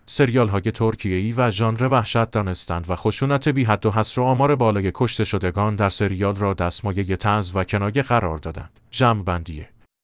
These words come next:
در نهایت، سریال بوی باران، عروس تاریکی، نمادی از یک ایدهٔ جذاب است که زیر بار پرداخت ضعیف،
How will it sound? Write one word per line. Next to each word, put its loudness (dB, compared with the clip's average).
در 6
نهایت، 0
سریال 0
بوی -2
باران، -4
عروس 0
تاریکی، -2
نمادی 2
از -2
یک -4
ایدهٔ -4
جذاب -2
است -2
که -2
زیر -2
بار 2
پرداخت -2
ضعیف، -8